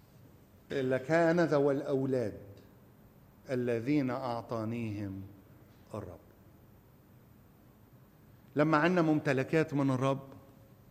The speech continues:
نحن نستخدمها بهذا الهدف أحبائي، بهذا الهدف. أخبرت عمدة الكنيسة يوم الخميس الماضي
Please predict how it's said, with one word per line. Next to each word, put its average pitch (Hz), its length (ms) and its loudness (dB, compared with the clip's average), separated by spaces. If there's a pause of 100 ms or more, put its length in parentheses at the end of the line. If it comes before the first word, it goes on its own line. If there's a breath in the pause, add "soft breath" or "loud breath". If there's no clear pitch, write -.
(300)
نحن 135 300 -4
نستخدمها 123 600 0
بهذا 110 360 -2
الهدف 101 400 -4
أحبائي، 95 500 -14 (520)
بهذا 117 320 0
الهدف. 101 400 -8 (2250)
أخبرت - 760 4 (720)
عمدة 170 340 6
الكنيسة 170 540 0
يوم 165 240 4
الخميس 165 480 0
الماضي 175 540 4